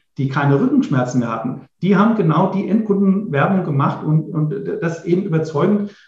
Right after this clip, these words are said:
äh, äh, Mund-zu-Mund-Propaganda weitergemacht, dass die Läden auf einmal immer erfolgreicher wurden.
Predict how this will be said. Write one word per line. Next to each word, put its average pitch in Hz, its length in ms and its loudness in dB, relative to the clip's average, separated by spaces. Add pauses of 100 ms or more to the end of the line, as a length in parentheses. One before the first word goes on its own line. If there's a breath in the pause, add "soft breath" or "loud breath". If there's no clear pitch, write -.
(120 loud breath)
äh, 165 60 2
äh, 147 540 2
Mund-zu-Mund-Propaganda 160 1000 0
weitergemacht, 175 520 -4
dass 147 200 -2
die 156 80 0
Läden 147 320 2
auf - 120 -8
einmal 156 220 0
immer 156 160 -2
erfolgreicher 156 560 -4
wurden. - 300 -10